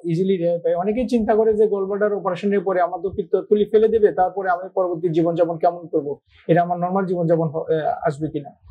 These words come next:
অবশ্যই gallbladder ফেলে দেওয়ার পরেও আমাদের দেখা যায় যে more than ninety-eight percent patient ভালো থাকে, হয়তো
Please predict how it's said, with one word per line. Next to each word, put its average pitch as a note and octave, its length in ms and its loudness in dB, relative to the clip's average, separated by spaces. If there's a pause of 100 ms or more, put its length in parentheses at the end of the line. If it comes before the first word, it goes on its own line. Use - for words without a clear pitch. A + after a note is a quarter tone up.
(240)
অবশ্যই F#3 460 2 (420)
gallbladder G#3+ 540 2
ফেলে G#3+ 300 2
দেওয়ার A3 280 0
পরেও G#3 320 4
আমাদের G3 500 0 (540)
দেখা F#3+ 240 4
যায় A3+ 180 2
যে A3+ 420 -2 (760)
more A3 140 6
than B3 160 0
ninety-eight A#3+ 460 0
percent A#3 300 2
patient G3+ 280 0
ভালো F3+ 200 -2
থাকে, D#3+ 280 -6 (240)
হয়তো G#3+ 180 2